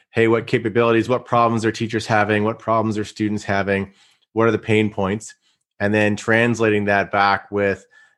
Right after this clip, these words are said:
the product team, the engineering, the designers to figure out, okay, well, what might be some ideas on how we solve this problem? And we could solve lots of problems. Which problem should we solve? And what's the order of the things we could do? We can't do everything all at once. And so,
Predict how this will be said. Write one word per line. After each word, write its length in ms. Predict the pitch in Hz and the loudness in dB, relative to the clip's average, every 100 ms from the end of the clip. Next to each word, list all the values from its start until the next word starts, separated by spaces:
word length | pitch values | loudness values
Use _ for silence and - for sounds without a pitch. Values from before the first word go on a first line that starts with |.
| _ | _
the 60 | 95 | -6
product 400 | - 131 113 - | 0 2 2 -2
team, 200 | 113 107 | -2 0
the 100 | 107 | 0
engineering, 460 | 98 107 113 113 | -2 0 2 2
the 60 | 104 | 0
designers 540 | 98 107 131 120 101 | -2 0 2 2 -2
to 80 | - | -4
figure 300 | 101 107 101 | -2 -2 0
out, 120 | 101 | -2
okay, 360 | 139 160 123 110 | -2 -2 0 2
well, 280 | 107 107 107 | 2 2 2
what 200 | 117 123 | 0 -2
might 320 | 110 107 107 _ _ _ _ | -2 -2 -4 _ _ _ _
be 120 | 101 | -10
some 180 | 101 107 | -6 -2
ideas 400 | 101 95 107 101 | -2 0 0 0
on 60 | 101 | -2
how 100 | 104 | -2
we 80 | 104 | 0
solve 240 | 135 143 | 0 0
this 140 | 110 | -2
problem? 400 | - 98 87 90 _ _ _ - | -6 -10 -10 -14 _ _ _ -8
And 340 | 95 95 90 - | -4 -4 -6 -6
we 100 | 127 | -2
could 140 | 151 131 | 0 2
solve 160 | 143 | 2
lots 260 | 135 175 - | 2 2 0
of 80 | 123 | -2
problems. 380 | 113 95 87 98 | 0 0 -2 -6
Which 180 | 120 | -6
problem 320 | - 113 123 127 | -2 0 0 -2
should 240 | - 190 | -2 -2
we 60 | 139 | -2
solve? 380 | - 104 90 | -2 -2 -2
And 100 | 87 | -4
what's 180 | 107 - | -4 -4
the 160 | - 156 | -2 -2
order 300 | 160 208 208 | 0 2 2
of 100 | 160 | 2
the 100 | 131 | 0
things 300 | 131 117 98 | 0 0 0
we 120 | 104 | -2
could 160 | - 87 | -4 -8
do? 320 | 95 87 85 | -6 -6 -8
We 100 | 87 | -14
can't 220 | 85 110 98 | -12 -10 -8
do 140 | 98 | -6
everything 720 | 92 123 123 120 107 104 101 | -2 0 2 2 0 0 -4
all 240 | - 139 | -2 0
at 80 | 123 | 0
once. 320 | 95 104 104 | 0 -2 -4
And 120 | - 92 | -10 -10
so, 360 | 101 95 87 | -6 -6 -6